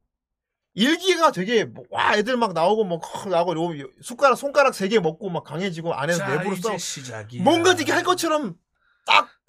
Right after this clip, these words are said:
Speaker 1: 해서 일 기가 딱 마무리되고, 이 기가 시작을 했는데, 이 기가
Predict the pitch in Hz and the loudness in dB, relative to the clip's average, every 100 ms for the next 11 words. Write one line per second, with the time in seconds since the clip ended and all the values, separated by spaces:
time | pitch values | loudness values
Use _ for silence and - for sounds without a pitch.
0 | - 277 233 226 240 285 285 226 185 247 | -4 2 2 2 4 4 4 4 4 4
1 | 254 196 208 185 - _ _ 160 226 320 | 0 0 2 0 -4 _ _ -8 -2 0
2 | 285 - 269 214 156 143 147 82 _ _ | 2 2 2 2 -2 -4 -6 -8 _ _
3 | _ - 190 277 262 269 117 | _ -8 -6 0 4 4 2